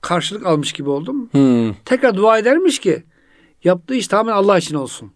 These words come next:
Speaker 2: Hmm.
Speaker 1: Belki hocam dediğiniz gibi kırılmalarımızın sebebi biz bir adama yatırım yapıyoruz. Allah ile değil ilişkimiz.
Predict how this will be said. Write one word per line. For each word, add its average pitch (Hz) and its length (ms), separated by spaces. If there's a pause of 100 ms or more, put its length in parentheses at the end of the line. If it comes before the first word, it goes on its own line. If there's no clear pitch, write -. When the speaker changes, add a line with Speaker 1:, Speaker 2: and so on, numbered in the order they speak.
(120)
Speaker 2:
Hmm. 139 480
Speaker 1:
Belki 233 160
hocam 233 260
dediğiniz 220 240
gibi 185 160
kırılmalarımızın 202 720
sebebi 185 560 (760)
biz 190 180
bir 196 60
adama 196 220
yatırım 202 280
yapıyoruz. 247 600 (360)
Allah 185 300
ile 185 160
değil 175 120
ilişkimiz. - 680